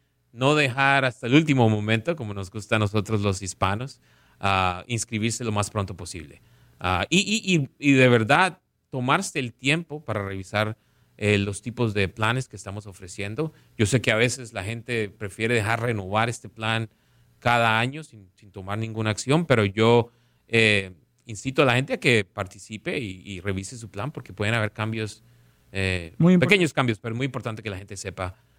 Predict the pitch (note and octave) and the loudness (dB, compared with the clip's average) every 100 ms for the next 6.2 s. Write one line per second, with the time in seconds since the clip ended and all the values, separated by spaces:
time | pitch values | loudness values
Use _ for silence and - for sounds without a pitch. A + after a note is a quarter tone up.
0 | _ - F2 E2+ E2+ - - A#2 A#2+ G#2 | _ -4 -2 -2 -6 -20 -8 -4 -2 0
1 | A#2+ - G2+ - F#2 D#2+ - - - F#2 | 0 -2 -6 -6 -10 -12 -16 -20 -18 -20
2 | - - - E3+ E3+ F#3+ - F3 F#3+ F3+ | -12 -2 4 6 6 2 0 0 0 -4
3 | E3 G3 F#3+ F#3+ C4 A#3 F3 F3 G3 - | -2 6 8 8 6 6 6 6 2 2
4 | F#3+ E3 G#3+ G#3 A#3 A#3 A#3 _ - E3+ | 2 4 4 6 6 6 2 _ -4 2
5 | G3+ G3+ G3 F3 G#3 F#3 E3+ F#3 F3 E3 | 8 8 8 6 6 6 6 6 6 8
6 | A3+ B3+ | 8 6